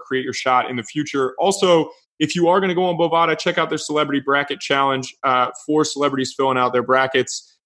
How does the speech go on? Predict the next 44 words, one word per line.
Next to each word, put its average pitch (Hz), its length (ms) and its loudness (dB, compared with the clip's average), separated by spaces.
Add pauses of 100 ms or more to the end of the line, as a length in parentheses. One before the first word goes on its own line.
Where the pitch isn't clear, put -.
(220)
Very, 165 240 6
very 170 240 2
cool 156 280 0
thing 156 220 -4
there. 147 160 2
They 135 120 2
do 139 180 2
offer 143 200 0
a 131 40 0
couple 135 240 -2
different 131 240 -4
deposit 120 420 0
bonuses 120 420 -2
as 113 120 -10
well. 123 240 2
So 123 140 -4
make 123 160 -4
sure 127 120 -6
you're 123 60 -6
checking 123 260 -4
that 120 140 0
out. 120 180 2
'Cause 120 180 -2
as 127 200 2
Smalls 175 300 2
and 151 80 -2
I 139 100 2
both 131 240 0
know, 123 380 0
and 123 160 -4
everybody 135 340 0
else, 120 360 -2
if 139 120 -10
you're 131 100 2
an 143 60 0
N 202 100 0
C 196 180 0
A - 20 4
A 175 60 0
coach, 156 360 0
don't 147 200 0
bet 170 140 2
on 127 180 0
it. 131 140 -2